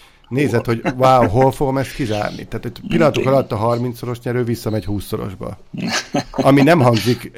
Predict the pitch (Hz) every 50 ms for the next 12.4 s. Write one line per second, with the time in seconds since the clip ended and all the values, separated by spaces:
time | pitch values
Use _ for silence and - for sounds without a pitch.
0 | 123 - 143 127 - - - 120 107 120 120 92 113 110 - - 120 117 123 127
1 | 123 117 123 123 120 117 - - - _ _ _ - - - - - - - -
2 | - - - 131 143 117 113 - 117 107 - - 123 101 107 107 98 - 117 107
3 | - 95 90 90 90 90 95 92 - - - - - - - - _ - 107 107
4 | 101 - 113 98 92 92 95 101 101 98 - - - 101 - 104 98 - - 98
5 | - - 98 95 92 98 92 92 - 92 90 - - - - 98 - - - 107
6 | 104 98 - - - - - - - - - - - - 50 - - - - -
7 | - - - 107 - - - _ _ _ - - 101 98 - - - - - 95
8 | - - - - - - - - - - - _ - - - - - - 147 151
9 | 139 - 170 170 208 226 190 139 113 - - 139 139 131 127 127 135 135 135 _
10 | - 117 104 _ 120 110 - - 107 95 104 107 - - - - 104 104 107 107
11 | 107 104 - - 107 104 - - 110 107 101 104 104 101 98 98 92 90 _ _
12 | - 92 90 87 - - 90